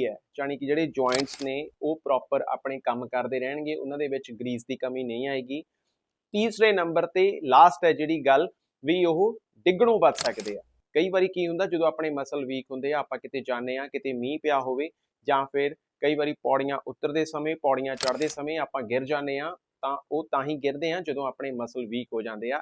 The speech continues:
ਇੱਕ ਉਮਰ ਤੋਂ ਬਾਅਦ। ਸੋ ਉਮਰ ਦੇ ਹਿਸਾਬ, ਹਿਸਾਬ ਨਾਲ, ਉਮਰ ਦੇ ਹਿਸਾਬ ਨਾਲ ਆਪਣੀ ਮੈਂਟਲ ਹੈਲਥ ਔਰ ਆਪਣੀ ਫਿਜ਼ੀਕਲ ਹੈਲਥ ਕਮਜ਼ੋਰ ਹੁੰਦੀ ਜਾਂਦੀ ਹੈ, ਮਤਲਬ ਦਿਮਾਗੀ ਤੌਰ ਤੇ ਵੀ ਆਪਾਂ ਕਮਜ਼ੋਰ ਹੋਣਾ ਸ਼ੁਰੂ ਹੋ ਜਾਂਦੇ ਆ ਔਰ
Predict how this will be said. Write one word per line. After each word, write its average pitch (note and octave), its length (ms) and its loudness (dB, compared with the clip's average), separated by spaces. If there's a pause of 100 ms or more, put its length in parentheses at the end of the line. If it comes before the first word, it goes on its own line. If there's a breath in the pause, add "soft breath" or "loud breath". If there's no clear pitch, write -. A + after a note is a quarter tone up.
(120)
ਇੱਕ C3+ 280 -8
ਉਮਰ A#2+ 220 -6
ਤੋਂ G#2 140 -8
ਬਾਅਦ। F2 220 -10 (640)
ਸੋ G3 280 6 (300)
ਉਮਰ G3+ 200 6
ਦੇ G#3 60 8
ਹਿਸਾਬ, G#3+ 300 6
ਹਿਸਾਬ E3+ 360 6
ਨਾਲ, D#3+ 220 6 (200)
ਉਮਰ A3 220 6
ਦੇ A3 60 8
ਹਿਸਾਬ G3+ 300 8
ਨਾਲ F3 260 4
ਆਪਣੀ E3 400 2 (220)
ਮੈਂਟਲ C3+ 380 4
ਹੈਲਥ F3+ 340 0 (100)
ਔਰ D3 160 0 (100)
ਆਪਣੀ C#3 320 -2 (140)
ਫਿਜ਼ੀਕਲ F3+ 380 -4
ਹੈਲਥ C3+ 240 -2 (160)
ਕਮਜ਼ੋਰ C#3 420 0
ਹੁੰਦੀ B2+ 300 -4
ਜਾਂਦੀ G#2 340 -10
ਹੈ, G2 60 -12 (160)
ਮਤਲਬ A#2+ 260 -6
ਦਿਮਾਗੀ A#2+ 500 -2
ਤੌਰ C3+ 200 0
ਤੇ D3 140 -4
ਵੀ D3+ 100 0
ਆਪਾਂ D3 220 -2
ਕਮਜ਼ੋਰ D3+ 360 -6
ਹੋਣਾ D#3 180 -4
ਸ਼ੁਰੂ E3+ 200 -6
ਹੋ F3+ 120 -6
ਜਾਂਦੇ E3 280 -4
ਆ G3+ 80 -10 (400)
ਔਰ E3+ 220 8